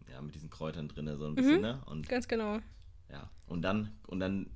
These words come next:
Speaker 1: ist nämlich das schmilzt es so leicht auf dem Toast, ne?
Speaker 2: Mhm.
Speaker 1: Hatten wir schon mal,
Speaker 2: Ganz
Speaker 1: schon mal
Speaker 2: genau.
Speaker 1: eine, eine Weile drüber.
Speaker 2: Hatten wir schon mal eine halbe Stunde <laughs> drüber philosophiert.
Speaker 1: Ja.
Speaker 2: Ich erinnere mich. Ja.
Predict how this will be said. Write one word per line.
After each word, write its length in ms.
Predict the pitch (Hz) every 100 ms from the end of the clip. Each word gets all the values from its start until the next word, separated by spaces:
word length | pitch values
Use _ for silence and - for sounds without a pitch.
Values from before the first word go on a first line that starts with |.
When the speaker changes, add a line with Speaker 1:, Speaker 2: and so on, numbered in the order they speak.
| -
Speaker 1:
ist 120 | 101
nämlich 180 | 101 92
das 180 | 92 -
schmilzt 300 | - 104 104
es 100 | 104
so 60 |
leicht 260 | 98 92 -
auf 120 | 107
dem 100 | 113
Toast, 340 | 123 117 123 -
ne? 180 | 233
Speaker 2:
Mhm. 100 | 247
Speaker 1:
Hatten 120 | 277 92
wir 80 |
schon 140 | 95 95
mal, 200 | 92 90 - -
Speaker 2:
Ganz 220 | 214 226
Speaker 1:
schon 100 | 98
mal 100 | 92 92
Speaker 2:
genau. 80 |
Speaker 1:
eine, 200 | 92 92 - - -
eine 140 | 92
Weile 240 | 87 95 90
drüber. 360 | 90 92 90 90 - - - - - - - -
Speaker 2:
Hatten 180 | 262 262
wir 60 | 269
schon 160 | 302 277
mal 60 | 269
eine 60 | 254
halbe 200 | 247 262
Stunde 400 | - 269 - 247
<laughs> 80 |
drüber 200 | 240 233
philosophiert. 720 | 254 240 262 254 226 208 180 - - - -
Speaker 1:
Ja. 100 | - 226
Speaker 2:
Ich 160 | -
erinnere 260 | 214 208 196
mich. 280 | 196 202 - - - - - -
Ja. 160 | 233